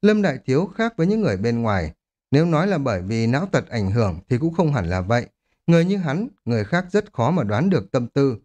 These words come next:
Nô tài nghe nói người có tả tướng từng lôi kéo hắn, nhưng điều kiện mà hắn đưa ra chỉ có một chữ, tiền." "Vậy sao?" Giọng nói của nam tử trung niên uy nghiêm vang lên. "Người thấy thế nào?"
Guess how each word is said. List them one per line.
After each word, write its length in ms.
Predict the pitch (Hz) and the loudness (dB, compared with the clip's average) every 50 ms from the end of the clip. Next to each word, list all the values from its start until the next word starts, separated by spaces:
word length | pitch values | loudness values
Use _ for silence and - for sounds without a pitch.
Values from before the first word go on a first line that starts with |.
| _ _ _ _ _ _ | _ _ _ _ _ _
Nô 140 | - 208 214 | 0 0 2
tài 180 | 214 185 156 139 | 2 2 2 2
nghe 180 | 147 170 180 | 2 0 0
nói 260 | 175 156 131 135 185 214 | 0 0 0 0 2 2
người 160 | 202 165 117 | 0 0 0
có 120 | - 117 | -2 -4
tả 240 | 110 - 123 104 92 | -4 -2 -2 -2 -2
tướng 340 | 87 - 113 113 151 202 - | -2 -2 0 0 0 0 0
từng 200 | - 113 90 87 | 0 -2 0 0
lôi 160 | 104 120 120 | 0 0 0
kéo 200 | - - 117 120 | 0 -2 -2 0
hắn, 280 | 120 110 117 170 247 277 - _ _ _ _ - | 0 2 2 2 0 -2 -4 _ _ _ _ 2
nhưng 200 | 202 214 214 208 | 2 4 4 4
điều 160 | 185 156 107 | 2 0 0
kiện 260 | - - 147 135 117 | 0 -2 -2 -2 -2
mà 120 | 104 104 101 | -2 -2 -2
hắn 100 | 135 165 | 0 2
đưa 160 | 156 135 120 | 2 0 0
ra 360 | 104 110 120 120 113 104 98 _ _ - | 0 -2 -2 0 0 -2 -4 _ _ -4
chỉ 120 | - 120 | -2 -2
có 120 | 107 - 147 | 0 2 2
một 180 | 143 107 82 - - | 2 0 0 -2 -2
chữ, 200 | 147 156 196 233 226 _ _ _ _ _ _ - | 0 0 2 0 -2 _ _ _ _ _ _ 0
tiền." 280 | 113 117 107 95 82 80 - _ _ _ _ _ _ _ _ _ _ - | 2 2 2 2 0 -4 -8 _ _ _ _ _ _ _ _ _ _ -2
"Vậy 220 | 113 131 127 120 | 0 0 0 0
sao?" 240 | - - 143 143 143 _ _ _ _ _ _ _ _ _ _ _ _ - | 0 0 0 0 0 _ _ _ _ _ _ _ _ _ _ _ _ 0
Giọng 240 | 139 151 156 151 151 | 2 2 2 4 2
nói 120 | 156 196 | -2 -2
của 120 | - 127 127 | -2 -2 0
nam 200 | 143 165 175 160 - | 0 0 -2 -2 -2
tử 200 | 147 110 85 - - | -2 -2 -2 -4 -4
trung 180 | - 135 131 | -2 -2 0
niên 240 | 131 127 123 117 82 | 0 0 0 -2 -2
uy 160 | 123 131 123 | -2 0 0
nghiêm 260 | 120 120 123 123 120 | 2 2 2 0 0
vang 200 | 110 123 120 120 | 0 0 0 2
lên. 220 | 120 123 127 117 98 - _ _ _ _ - | 2 2 0 0 -2 -6 _ _ _ _ 0
"Người 180 | 139 131 123 | 2 2 2
thấy 160 | 120 - 123 160 | 2 0 -2 0
thế 140 | 170 214 | 0 2
nào?" 240 | 196 170 117 90 80 | 2 2 0 -2 -6